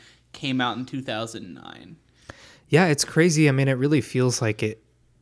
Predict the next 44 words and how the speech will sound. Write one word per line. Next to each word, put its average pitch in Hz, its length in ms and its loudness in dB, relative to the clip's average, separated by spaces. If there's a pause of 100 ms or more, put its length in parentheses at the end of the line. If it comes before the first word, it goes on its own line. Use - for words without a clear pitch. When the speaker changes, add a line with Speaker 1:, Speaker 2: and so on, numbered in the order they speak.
(320)
Speaker 2:
it 139 140 -8
when, 131 320 -4
when, 123 280 -4
when 120 140 -2
I 117 100 -2
think 135 180 -4
about 117 200 0
it 101 120 -4
too, 117 220 -2
I 101 80 -4
feel 117 220 -4
like 107 180 -2
it 107 160 -8
was 104 220 -6
much 113 340 -4
earlier 107 340 -4
than 98 200 -8
that. 101 280 -8 (160)
Um, 104 360 -12 (200)
was 120 240 -6
my 107 200 -8
freshman 117 440 -10
year 110 160 -6
of 104 100 -8
high 113 180 -12
school 107 300 -8
that 104 120 -6
it 110 100 -12
came 113 220 -10
out, 110 220 -8
but 107 80 -6
I, 107 100 -10 (400)
you 123 100 -2
know, 113 100 -2
I 98 80 -4
could - 160 -6
have 104 100 -4
sworn 139 400 -6
it 101 80 -14
was 101 180 -14
middle 120 180 -6
school, - 360 -18 (100)
right? 123 240 -8 (220)
Speaker 1:
Yeah. 139 160 -12